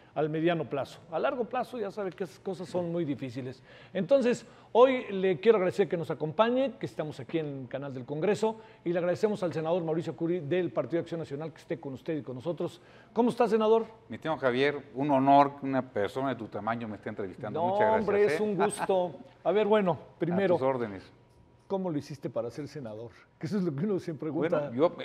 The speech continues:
Speaker 2: lo que me pregunta mi familia es cómo lo hice para meterme a la política, que qué necesidad, porque <laughs> yo no, yo no estaba en la, metido en la política y hace cinco años me invitaron a ser candidato independiente por el pan. Al
Speaker 1: O sea,
Speaker 2: Sena-,
Speaker 1: que, que sería como externo.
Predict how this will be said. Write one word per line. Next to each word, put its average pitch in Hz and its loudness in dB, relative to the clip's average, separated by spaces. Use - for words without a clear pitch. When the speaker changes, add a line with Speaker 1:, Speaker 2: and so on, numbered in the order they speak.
Speaker 2:
lo 127 2
que 131 0
me 127 0
pregunta 165 0
mi 151 -6
familia 156 -2
es 165 -4
cómo 175 -2
lo 165 -2
hice 180 -6
para 127 -6
meterme 147 0
a - -2
la 120 0
política, 127 -4
que 120 -4
qué 151 -4
necesidad, 135 -2
porque 123 -4
<laughs> - -14
yo 123 0
no, 127 -4
yo 127 -4
no 143 -4
estaba 135 -2
en 131 -4
la, 113 -4
metido 110 -8
en 127 -4
la 120 0
política 127 -8
y 123 -2
hace 120 -6
cinco 135 -4
años 135 -2
me 113 -4
invitaron 113 -2
a 107 -4
ser 110 -10
candidato 107 -6
independiente 113 -6
por 107 -4
el 101 -6
pan. 131 -2
Al 101 -8
Speaker 1:
O 95 -14
sea, - -10
Speaker 2:
Sena-, 101 -4
Speaker 1:
que, 98 -2
que 147 -8
sería 170 -2
como 139 -8
externo. 127 2